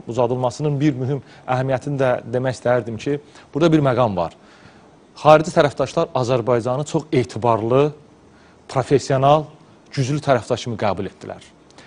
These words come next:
Ona görə də əgər doxsan dördüncü ildə biz əgər, e, addım atmışdıqsa, bu dəfə bu kompaniyalar Azərbaycana bağlandıqlarına görə, Azərbaycandakı bu, e,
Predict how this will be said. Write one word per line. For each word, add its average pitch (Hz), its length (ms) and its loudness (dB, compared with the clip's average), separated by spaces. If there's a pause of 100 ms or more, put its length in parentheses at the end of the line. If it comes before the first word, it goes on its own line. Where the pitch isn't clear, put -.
(160)
Ona 185 220 4
görə 147 200 8
də 135 120 6 (960)
əgər 151 340 8 (160)
doxsan 147 300 0
dördüncü 143 420 2
ildə 156 220 6 (140)
biz 185 260 2 (1040)
əgər, 113 380 0
e, 104 220 -6 (240)
addım 113 280 -2
atmışdıqsa, 131 640 -4 (540)
bu 180 120 -2
dəfə 139 160 2
bu 120 80 -4
kompaniyalar 123 680 0 (160)
Azərbaycana 113 640 -2 (120)
bağlandıqlarına 113 1000 -2
görə, 110 220 2
Azərbaycandakı 113 720 -4
bu, 120 140 -2 (400)
e, 110 100 -2